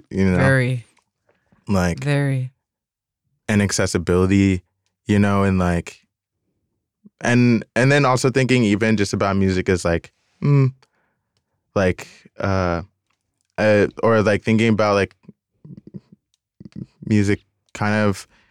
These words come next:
Speaker 1: it's, like, energy work and things like that,
Speaker 2: Mm.
Speaker 1: and, like, yeah.
Speaker 2: Yeah, and then we're here to help each other, right?
Speaker 1: Mm-hmm.
Speaker 2: <laughs>
Speaker 1: And less of, like, and then I feel, like, less, like, there's less of a burden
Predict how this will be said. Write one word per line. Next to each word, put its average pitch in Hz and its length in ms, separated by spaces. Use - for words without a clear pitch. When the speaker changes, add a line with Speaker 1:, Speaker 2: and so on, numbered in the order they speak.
Speaker 1:
it's, - 80
like, 92 240
energy 127 340
work 123 480
and 95 140
things 98 220
like 87 220
that, 107 540
Speaker 2:
Mm. 170 80
Speaker 1:
and, 98 160
like, 85 220
yeah. 120 200
Speaker 2:
Yeah, 175 160
and 165 80
then 170 120
we're 170 100
here 165 120
to 160 180
help 160 240
each 147 160
other, 135 200
right? 147 300
Speaker 1:
Mm-hmm. 143 680
Speaker 2:
<laughs> - 20
Speaker 1:
And 135 120
less 127 240
of, 127 140
like, 123 320
and 127 140
then 135 120
I 131 80
feel, 127 260
like, 110 240
less, 101 400
like, 95 320
there's 101 200
less 95 200
of 98 100
a 95 80
burden 92 580